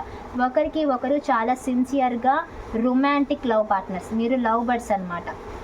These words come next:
So, finally అదే వచ్చింది. No beginning జరుగుతుందని ఇక్కడ త్రీ టైమ్స్ వచ్చింది, టూ టైమ్స్ వరల్డ్ కార్డ్ వచ్చింది. So, వరల్డ్ కార్డ్ ప్రకారం న్యూ బిగినింగ్ అవుతుంది, ఫుల్ కార్డ్ ప్రకారం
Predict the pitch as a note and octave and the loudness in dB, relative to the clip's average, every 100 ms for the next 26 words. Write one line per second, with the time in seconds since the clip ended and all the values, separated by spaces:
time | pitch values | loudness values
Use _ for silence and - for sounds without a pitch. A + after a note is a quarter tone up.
0 | - G#3+ - A3 A#3+ C4 C4+ A3 G#3+ A#3+ | -2 -2 0 0 2 2 2 2 0 0
1 | A3+ - A#3 D4+ B3+ C4 C#4 D4 C#4+ C4+ | 0 0 0 2 2 2 2 2 2 2
2 | B3 B3 B3 A#3+ A#3 A3+ G#3+ G#3 - A#3+ | 2 0 0 0 0 0 0 -2 -2 -2
3 | C#4 C#4+ C#4+ C#4 A3 - G#3 C4+ - - | 0 2 0 0 -2 -2 -2 -2 -4 -14
4 | - C4 C4 B3+ C4 C4 A3+ A3+ A#3 G#3+ | -4 -2 0 2 0 2 0 0 0 0
5 | F#3+ - F#3+ F#3 - - - - - - | 0 -2 -8 -8 -10 -12 -12 -12 -12 -12
6 | - - - - - - - - - A#3+ | -12 -12 -10 -12 -12 -14 -14 -14 -4 0
7 | A3 G#3+ G3+ A#3+ B3+ C#4+ D4 C#4+ C4+ C4 | 4 4 4 2 2 2 0 2 0 2
8 | C4+ C#4 B3+ B3+ C4+ C4 B3+ B3 A#3+ A#3+ | 2 4 2 2 2 2 2 2 0 2
9 | B3 C#4+ C4 C4 C4 B3 B3 A#3+ B3 C#4 | 2 0 0 2 2 0 -2 -2 0 0